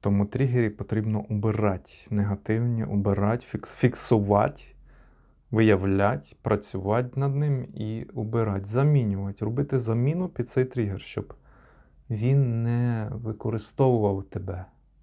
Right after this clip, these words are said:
не використовував твої й-, ресурси. І ти здатний був розвинутись далі. Ти здатний був піти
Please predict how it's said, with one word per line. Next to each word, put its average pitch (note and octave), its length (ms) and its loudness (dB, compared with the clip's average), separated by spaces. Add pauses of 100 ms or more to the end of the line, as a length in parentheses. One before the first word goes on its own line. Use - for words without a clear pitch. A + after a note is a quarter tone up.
(1500)
не G2+ 140 0
використовував G#2+ 880 0
твої G#2 440 -2
й-, G2+ 260 -8
ресурси. G#2+ 840 -2 (1400)
І - 40 -18
ти C3+ 460 2 (200)
здатний G#2 480 0
був G2+ 240 -2
розвинутись G2 640 -2
далі. G2 400 -6 (280)
Ти G#2+ 120 -4
здатний G#2+ 400 -2
був A#2+ 200 -2
піти G#2 500 -4